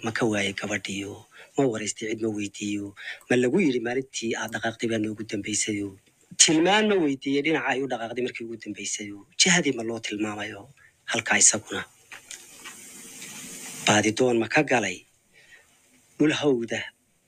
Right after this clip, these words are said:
oo cidla ah? Muddo midba dhinac ma kaga jiray? Kadibna maalin maalmaha ka mid ah, goor subax, oo xalay roob da'ay, oo dharabku biyuhu weli ay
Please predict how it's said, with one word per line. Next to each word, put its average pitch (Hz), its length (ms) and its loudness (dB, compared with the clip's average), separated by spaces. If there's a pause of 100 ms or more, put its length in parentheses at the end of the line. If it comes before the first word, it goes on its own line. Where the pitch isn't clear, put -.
(160)
oo 120 180 4
cidla 120 340 2
ah? - 160 2 (1080)
Muddo 127 300 4
midba 143 300 2
dhinac 113 240 -2
ma 107 100 -6
kaga 113 240 -4
jiray? 101 320 -2 (1300)
Kadibna 107 560 4 (280)
maalin 117 340 4
maalmaha 110 420 -2
ka - 140 -2
mid 107 180 2
ah, - 160 -2
goor 110 200 4
subax, - 360 4 (1300)
oo - 140 4
xalay 113 240 8
roob 107 280 -2
da'ay, 110 260 2 (1500)
oo 131 120 6
dharabku 120 500 0 (1400)
biyuhu 135 320 2
weli 120 200 -2 (280)
ay 110 200 2